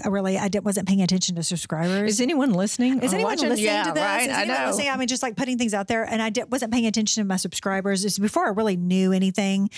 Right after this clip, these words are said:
Speaker 1: Again, back in the ignorance is bliss, before I was tracking numbers and looking at Google Analytics and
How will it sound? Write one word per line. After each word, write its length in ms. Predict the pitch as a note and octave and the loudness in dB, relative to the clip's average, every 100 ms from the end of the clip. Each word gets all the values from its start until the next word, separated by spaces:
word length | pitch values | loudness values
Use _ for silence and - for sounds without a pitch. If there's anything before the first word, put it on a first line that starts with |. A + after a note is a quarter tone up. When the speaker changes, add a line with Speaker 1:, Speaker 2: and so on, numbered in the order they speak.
| - | -4
Speaker 1:
Again, 260 | G#3 G#3 G3+ | -2 0 0
back 180 | F#3+ G#3 | -2 -4
in 80 | F#3+ | -4
the 120 | G3+ | 0
ignorance 300 | F#3+ F#3+ E3 | 2 2 2
is 160 | E3 | -2
bliss, 380 | D3 F3+ F#3 - - - | -2 0 0 -2 -6 -10
before 180 | - A3 | -4 -2
I 20 | |
was 140 | G3+ - | 0 -2
tracking 360 | A3+ G#3+ G#3+ | -4 -4 -2
numbers 440 | F#3+ F#3 F#3+ F#3+ F#3+ | 0 0 0 0 2
and 180 | F3+ F3+ | 0 0
looking 300 | G3 G#3+ G3 | 0 -2 -2
at 180 | E3 | -4
Google 280 | E3 F3+ G3 | -2 0 2
Analytics 640 | F#3 F3+ E3 F3 F#3+ F3+ - | 0 0 0 0 0 -2 -2
and 180 | F3+ | -4